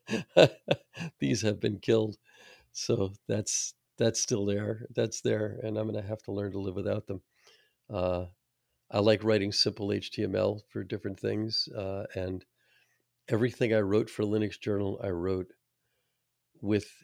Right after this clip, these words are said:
an, in H T M L, in simple H T M L, and that's why I can go back and look at any of them and, you know, on a web page now. And, uh,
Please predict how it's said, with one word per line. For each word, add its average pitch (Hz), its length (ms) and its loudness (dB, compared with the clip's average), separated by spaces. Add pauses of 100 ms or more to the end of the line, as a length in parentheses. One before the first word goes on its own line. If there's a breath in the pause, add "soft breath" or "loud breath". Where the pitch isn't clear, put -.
(140)
an, 101 180 -4 (240)
in 107 360 0 (840)
H 110 220 -2
T 117 120 0
M 101 60 4
L, 98 60 0
in 92 240 -2
simple 101 400 -2
H 98 220 -4
T 98 120 -2
M 92 120 -2
L, 92 360 -2 (580)
and 98 180 0
that's 101 300 0
why 98 280 2
I 98 120 -4
can 95 180 -6
go 87 140 -2
back 92 320 -4
and 95 120 -6
look 90 160 -8
at 95 160 -10
any 87 200 -4
of 87 140 -6
them 92 280 -6 (140)
and, 87 360 -10
you 85 60 -8
know, 85 220 -6
on 90 80 -4
a 87 60 -4
web 87 240 -4
page 95 360 -6
now. 104 280 -10 (720)
And, 92 320 -4
uh, 87 300 0